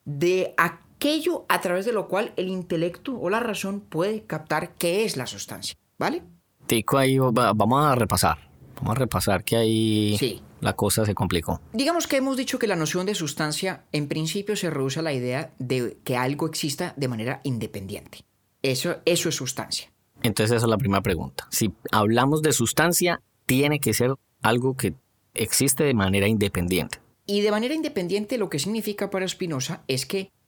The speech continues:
Speaker 1: lo que esa sustancia es, tiene que cabalmente explicar su existencia. No necesito yo
Speaker 2: Ok.
Speaker 1: remitirme a nada fuera de esa sustancia para explicar que, por qué existe, tal y como es.
Speaker 2: Muy bien.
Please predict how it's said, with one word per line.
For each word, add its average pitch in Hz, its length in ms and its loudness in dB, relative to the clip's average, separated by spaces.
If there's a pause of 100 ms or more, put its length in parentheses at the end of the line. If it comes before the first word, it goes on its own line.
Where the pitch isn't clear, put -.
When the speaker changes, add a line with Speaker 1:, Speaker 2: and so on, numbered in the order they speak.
Speaker 1:
lo 165 280 2
que 185 220 0
esa 277 180 0
sustancia 190 600 -4 (100)
es, - 420 0 (580)
tiene 196 340 -2
que 196 200 -4
cabalmente 185 880 0
explicar 135 540 -4
su 143 120 -4
existencia. 139 600 -6 (380)
No 175 280 0
necesito 208 720 -2
yo 143 160 2
Speaker 2:
Ok. 101 120 0
Speaker 1:
remitirme 165 560 0
a 226 40 -4
nada 240 360 0
fuera 262 400 0
de 202 120 0
esa 240 160 0
sustancia 240 640 -4
para 147 180 0
explicar 139 760 -2 (520)
que, 127 320 0 (160)
por 143 320 0
qué 226 160 0
existe, - 680 -6 (280)
tal 202 200 2
y 202 60 -4
como 160 280 -4
es. - 280 -8 (300)
Speaker 2:
Muy 101 240 2
bien. 90 220 0